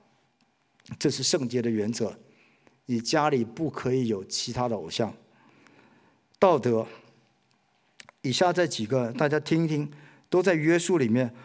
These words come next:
：“不可随火散布谣言，不可与恶人联手妄作假见证。”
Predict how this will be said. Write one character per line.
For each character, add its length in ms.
：“不 140
可 160
随 340
火 320
散 300
布 160
谣 220
言， 200
不 160
可 140
与 140
恶 240
人 200
联 200
手 160
妄 320
作 240
假 240
见 260
证。” 240